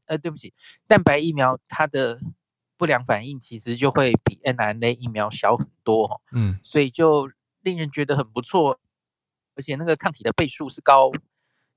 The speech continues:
Speaker 1: 高蛮，蛮不错的，哦，那个效果看起来很，很令人满意。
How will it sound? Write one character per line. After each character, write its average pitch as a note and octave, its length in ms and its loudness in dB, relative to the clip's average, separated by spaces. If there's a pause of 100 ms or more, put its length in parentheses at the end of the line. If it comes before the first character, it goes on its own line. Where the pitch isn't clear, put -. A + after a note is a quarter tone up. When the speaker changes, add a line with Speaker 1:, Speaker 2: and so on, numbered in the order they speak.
Speaker 1:
高 D3 280 6 (140)
蛮， A2+ 280 -14 (280)
蛮 B2+ 180 -2
不 C3 120 -10
错 A#2 260 -6
的， F2 80 -14
哦， G2+ 220 -16
那 C3+ 80 -10
个 C3+ 60 -4
效 C#3 200 2
果 G#2+ 120 -2
看 C#3+ 220 -2
起 - 160 -6
来 G2+ 100 0
很， - 240 -6
很 G#2 200 -12
令 C3 140 -6
人 G#2 160 2
满 G#2+ 200 -2
意。 A2 260 -10